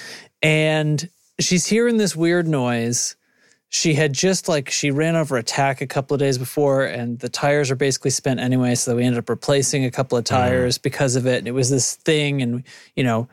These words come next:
Speaker 1: emergency call, like, "I have to take Ari to the thing because she's driving there now, and instead we're gonna meet
Speaker 2: Yeah.
Speaker 1: halfway," kind of, 'cause I can't put the thing on, and it's losing air rapidly and all this stuff. Okay.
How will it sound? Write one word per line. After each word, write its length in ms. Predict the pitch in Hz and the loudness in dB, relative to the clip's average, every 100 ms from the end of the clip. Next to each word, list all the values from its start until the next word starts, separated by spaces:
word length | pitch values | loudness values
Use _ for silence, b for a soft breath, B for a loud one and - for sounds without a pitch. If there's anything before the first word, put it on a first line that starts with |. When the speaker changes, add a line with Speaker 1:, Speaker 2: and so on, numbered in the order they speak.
| b | b
Speaker 1:
emergency 640 | 185 202 214 185 175 180 | 2 4 2 0 0 -2
call, 420 | 160 180 175 160 | 0 2 2 2
like, 240 | 151 143 - | 0 -2 0
"I 100 | 165 | -2
have 100 | 170 | -2
to 100 | - | -4
take 240 | - 160 | -2 0
Ari 220 | 160 156 147 | 2 0 0
to 100 | 135 | -2
the 120 | 143 | -4
thing 320 | - 151 143 | 0 0 0
because 280 | 131 131 131 | -2 -2 -2
she's 280 | - 160 139 | 0 0 2
driving 320 | 156 143 143 | 0 2 0
there 120 | 139 | 0
now, 320 | 139 135 135 | 0 2 2
and 80 | 131 | 2
instead 320 | 127 123 139 | 0 2 0
we're 100 | 135 | 0
gonna 160 | 127 127 | 0 2
meet 60 | 101 | 4
Speaker 2:
Yeah. 200 | 92 110 | 4 2
Speaker 1:
halfway," 480 | 131 143 131 123 | 0 0 0 0
kind 180 | 120 135 | 0 -2
of, 140 | 123 - | -2 -4
'cause 120 | 131 | -4
I 100 | 135 | -2
can't 280 | - 165 - | 0 -2 0
put 180 | 165 | -4
the 60 | - | -4
thing 260 | - 180 165 | -2 0 2
on, 160 | 151 151 | 2 2
and 100 | 143 | 0
it's 140 | - | 0
losing 340 | 175 160 160 | 0 2 2
air 140 | 156 151 | 2 2
rapidly 480 | 147 147 151 143 135 | 0 0 0 0 0
and 80 | |
all 100 | 127 | 0
this 100 | 123 | -2
stuff. 280 | - 120 107 | -2 -4 -6
Okay. 220 | - 123 | -8 -8